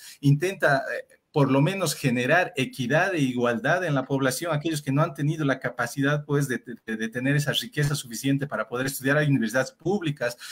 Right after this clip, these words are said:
tenemos el Servicio Único de Salud, que igual es público. Entonces, compañeros, yo les digo, estos discursos ya no los han vendido el ochenta y cinco, el ochenta, es un refrito de, de ese viejo discurso liberal que decían que íbamos a crecer a altos niveles, cuando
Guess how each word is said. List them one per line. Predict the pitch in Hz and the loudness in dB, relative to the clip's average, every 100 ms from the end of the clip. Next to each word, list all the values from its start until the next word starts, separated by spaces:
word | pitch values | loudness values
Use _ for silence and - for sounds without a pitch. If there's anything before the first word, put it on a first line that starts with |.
| - | -12
tenemos | 123 131 147 | 0 2 2
el | 139 | 2
Servicio | 113 120 139 135 | -2 2 2 2
Único | 135 123 117 | 2 0 -4
de | 104 | -6
Salud, | - 101 123 180 151 | -6 -4 0 0 0
que | 120 | -2
igual | 117 117 | 0 0
es | 110 | -2
público. | - 185 196 160 151 | -6 -10 -6 -6 -2
Entonces, | 135 151 151 151 - - - - | -2 0 0 -2 -6 -14 -16 -4
compañeros, | - 170 151 165 185 180 151 - | 0 0 0 -2 2 4 4 2
yo | 113 139 170 | 0 2 4
les | 160 147 | 4 2
digo, | 151 160 131 98 - _ | 0 0 -2 -2 -8 _
estos | 147 170 160 151 135 | -2 0 0 -4 -4
discursos | 113 - 127 123 139 143 113 | -6 -4 -2 -2 -2 -4 0
ya | 143 165 | 0 2
no | 165 147 | 0 -2
los | 165 | -2
han | 143 139 | 0 0
vendido | 131 123 139 135 | 0 -2 0 0
el | 120 | -4
ochenta | - 110 107 | -4 -6 -4
y | 107 | -4
cinco, | 139 143 135 | 0 0 0
el | |
ochenta, | 110 123 135 | -4 -4 -2
es | 147 151 | -2 0
un | 160 | -4
refrito | 147 123 113 - 156 180 - 120 | -2 -4 -4 -2 -2 -2 -2 -2
de, | 113 113 107 | 0 -2 -2
de | 120 | -2
ese | 139 123 110 | 0 -2 -2
viejo | 127 143 | 0 2
discurso | 127 113 - 135 139 | 2 -2 -2 -2 0
liberal | 135 135 139 135 147 | 2 4 6 4 2
que | 127 | -2
decían | 117 135 131 | -4 -2 -4
que | 127 | -2
íbamos | 127 123 113 | -2 -2 -4
a | 113 | -6
crecer | - 113 139 131 | -6 -6 0 2
a | |
altos | 131 135 | 2 0
niveles, | 123 120 131 147 | -2 2 2 2
cuando | 135 127 127 | 2 2 0